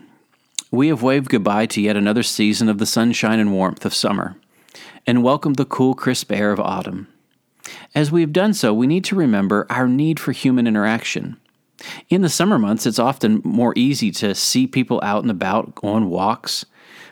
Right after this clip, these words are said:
but in the colder months, we often stay inside.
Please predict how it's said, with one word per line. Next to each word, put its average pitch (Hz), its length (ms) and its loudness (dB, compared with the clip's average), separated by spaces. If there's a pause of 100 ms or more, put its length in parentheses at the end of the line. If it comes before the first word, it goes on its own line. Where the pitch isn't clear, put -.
(120)
but 139 160 -2
in 170 220 2
the 170 80 2
colder 170 420 0
months, 104 300 0
we 113 100 0
often 123 300 -2
stay 113 300 -2
inside. 113 640 -4